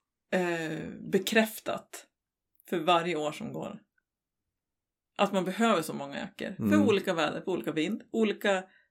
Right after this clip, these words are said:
Speaker 1: vindtäta, olika tjocka.
Speaker 2: Men när vi ändå pratar om såna grejer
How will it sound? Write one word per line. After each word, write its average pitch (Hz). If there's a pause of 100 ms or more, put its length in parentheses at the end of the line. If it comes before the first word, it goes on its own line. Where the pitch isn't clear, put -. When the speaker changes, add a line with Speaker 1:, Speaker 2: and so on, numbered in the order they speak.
(160)
Speaker 1:
vindtäta, 202
olika 180
tjocka. 190 (800)
Speaker 2:
Men 127
när 135
vi 131
ändå 131
pratar 123
om 117
såna 165
grejer 101